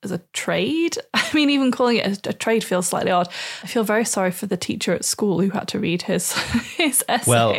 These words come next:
Speaker 2: apparently the teacher just smiled at him in kind of quiet acknowledgement when he said this. Now, I will say, in terms of writing one's own history, Albert Pierpont is an interesting case study for that too, because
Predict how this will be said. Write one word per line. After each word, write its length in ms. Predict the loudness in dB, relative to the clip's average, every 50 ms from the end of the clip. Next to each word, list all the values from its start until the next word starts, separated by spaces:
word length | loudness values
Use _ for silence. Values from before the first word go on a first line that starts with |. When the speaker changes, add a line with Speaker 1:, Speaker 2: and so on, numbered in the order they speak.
| -2 -4 -8 _ -12 -10 -10 -10 -12 -16 -6 -6
Speaker 2:
apparently 760 | -6 -4 -2 0 2 4 4 4 4 2 0 0 0 0 0
the 80 | 0 0
teacher 340 | 0 2 2 2 2 0 0
just 240 | 0 0 0 2
smiled 500 | 2 4 4 6 6 6 6 6 4 4
at 100 | 2 0
him 220 | 0 0 0 0 0
in 140 | 0 0 0
kind 300 | 0 2 2 4 4 4
of 240 | 2 2 -2 -6 -10 -12 -16 -16 -18 _ _ -6
quiet 420 | 0 2 4 4 6 4 4 4
acknowledgement 800 | 2 2 2 2 4 4 4 4 2 2 2 0 0 -2 0 0
when 100 | 0 2
he 80 | 2 2
said 220 | 4 4 4 2
this. 180 | 2 0 0 2
Now, 140 | 0 2 4
I 100 | 4 4
will 260 | 4 6 4 4 4
say, 420 | 4 4 4 4 4 4 0 0 0
in 100 | 0 0
terms 360 | 0 0 0 2 2 2 2
of 180 | 0 0 2 4
writing 380 | 4 4 6 4 4 4 4 4
one's 280 | 4 4 4 4 4
own 220 | 4 2 2 2 0
history, 580 | 0 -2 -2 -2 -2 -4 -6 -8 -8 -12 -14 -14 -14 -12 -12 -12 -12 -14 -14 -4
Albert 280 | 0 0 2 2 2 0
Pierpont 600 | 0 2 2 2 2 2 2 2 2 2 2 -2 -6 _ 0
is 600 | 2 2 4 4 2 2 2 2 2 0 0 0 0
an 160 | -2 -2 0 2
interesting 420 | 2 4 4 4 2 2 2 2 0
case 260 | 2 2 2 2 2
study 240 | 2 0 0 0 -2
for 180 | -2 -2 -2
that 300 | 0 0 0 -2 -4 -4 -4
too, 280 | 0 0 2 0 0
because 640 | -2 -6 -8 -2 0 2 2 4 2 2 0 -2 -4